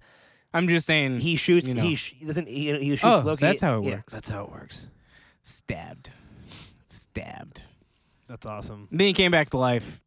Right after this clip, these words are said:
Speaker 1: for five seasons of a T V show.
Speaker 2: Right.
Speaker 1: Yeah.
Speaker 2: Yep.
Speaker 1: Season six is coming out July.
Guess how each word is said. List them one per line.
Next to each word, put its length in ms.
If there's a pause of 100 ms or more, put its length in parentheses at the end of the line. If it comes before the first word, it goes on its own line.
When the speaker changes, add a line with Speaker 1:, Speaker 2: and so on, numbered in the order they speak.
(180)
Speaker 1:
for 340 (120)
five 260
seasons 400
of 100
a 60
T 120
V 100
show. 260 (880)
Speaker 2:
Right. 320 (300)
Speaker 1:
Yeah. 220 (200)
Speaker 2:
Yep. 320 (120)
Speaker 1:
Season 320
six 260
is 100
coming 260
out 400
July. 560